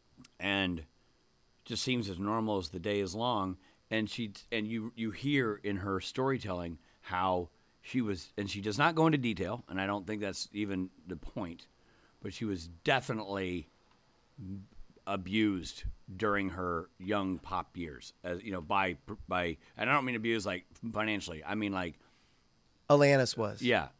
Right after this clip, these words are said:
Speaker 1: Inappropriate things happen. Grown men who are her
Speaker 2: Ugh,
Speaker 1: trusted
Speaker 2: fuck.
Speaker 1: confidants, like producers and managers, took advantage of her, uh, her youth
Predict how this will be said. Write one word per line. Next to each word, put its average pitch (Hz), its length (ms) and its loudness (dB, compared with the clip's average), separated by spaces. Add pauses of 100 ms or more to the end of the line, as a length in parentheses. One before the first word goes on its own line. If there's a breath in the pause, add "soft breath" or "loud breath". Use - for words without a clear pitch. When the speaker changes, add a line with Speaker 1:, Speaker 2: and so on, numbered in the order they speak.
(140)
Speaker 1:
Inappropriate 147 640 4
things 120 260 2
happen. 98 300 0
Grown 135 380 6
men 113 320 4
who 104 180 0
are 101 160 2
her 107 220 2
Speaker 2:
Ugh, 110 220 2
Speaker 1:
trusted 117 360 0
Speaker 2:
fuck. 104 80 -4
Speaker 1:
confidants, 104 440 0
like 90 140 -4
producers 98 460 -2
and 90 60 -2
managers, 85 460 -2 (380 loud breath)
took 120 200 2
advantage 101 460 2
of 76 80 -8
her, 87 340 2 (560 soft breath)
uh, 85 560 2
her 87 420 0 (340)
youth 101 480 0